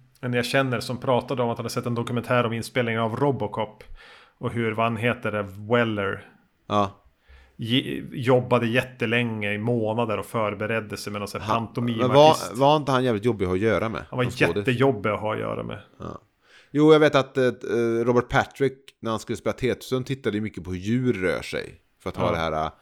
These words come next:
Speaker 2: smidiga, kattlika sättet att röra sig. Arnold, jag tror Arnold så mycket gratis av i hur han ser ut, hur han pratar och att han är lite stiff. Men han, jag s-, behöver aldrig,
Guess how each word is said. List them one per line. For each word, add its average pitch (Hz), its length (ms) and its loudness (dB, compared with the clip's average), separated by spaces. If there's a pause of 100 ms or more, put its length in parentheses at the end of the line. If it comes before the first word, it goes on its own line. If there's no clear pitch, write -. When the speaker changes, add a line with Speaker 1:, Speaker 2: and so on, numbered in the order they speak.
(320)
Speaker 2:
smidiga, 90 1080 0 (120)
kattlika 85 800 -6 (1000)
sättet - 140 -14
att 92 60 -8
röra 87 100 -4
sig. 107 220 -4 (280)
Arnold, 160 600 6
jag 156 80 4
tror 160 320 4
Arnold 139 160 2
så 131 60 -10
mycket 139 200 -4
gratis 123 480 4
av 101 460 4
i 101 60 2
hur 104 220 -2
han 101 120 0
ser 107 200 -6
ut, 98 200 -4
hur 101 60 2
han 92 120 0
pratar 92 560 0
och 85 120 2
att 82 60 -6
han 95 120 -4
är 101 100 -2
lite 113 160 -6
stiff. - 380 -8 (500)
Men 113 200 -2
han, 113 300 0 (1120)
jag 160 260 10
s-, - 260 0 (540)
behöver 147 260 4
aldrig, 113 800 2